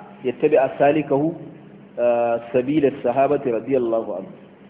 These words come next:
Saboda abin da ake sa rai shine manhajin salafiyya wanda duk zai bi shi, zai bi ainihin wato tafarkin sahabbai ne. Ma'ana shi manhajin ba yi da matsala.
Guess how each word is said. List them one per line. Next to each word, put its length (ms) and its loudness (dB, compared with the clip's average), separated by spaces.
Saboda 280 2
abin 300 -4
da 80 6
ake 300 -2
sa 120 2
rai 160 2
shine 300 -6
manhajin 400 -4
salafiyya 420 0
wanda 220 0
duk 200 -8
zai 120 4
bi 160 -4
shi, 160 -10
zai 140 6
bi 160 4
ainihin 580 0
wato 380 2
tafarkin 480 -6
sahabbai 420 -6
ne. 80 -16
Ma'ana 580 2
shi 140 -6
manhajin 720 0
ba 160 8
yi 140 0
da 120 2
matsala. 360 -6